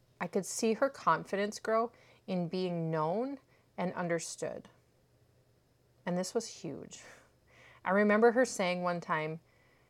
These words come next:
"You really know me," when I got something new to help her.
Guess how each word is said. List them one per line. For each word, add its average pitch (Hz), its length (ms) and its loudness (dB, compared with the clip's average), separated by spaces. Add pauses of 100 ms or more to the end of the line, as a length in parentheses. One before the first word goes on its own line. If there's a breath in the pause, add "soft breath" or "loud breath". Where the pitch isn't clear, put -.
(140 soft breath)
"You 262 180 0
really 277 400 2
know 262 400 0
me," 214 520 0 (760 soft breath)
when 214 160 2
I 226 100 6
got 202 280 2
something 226 500 0
new 175 300 -2
to - 120 -6
help 165 340 -2
her. - 260 -12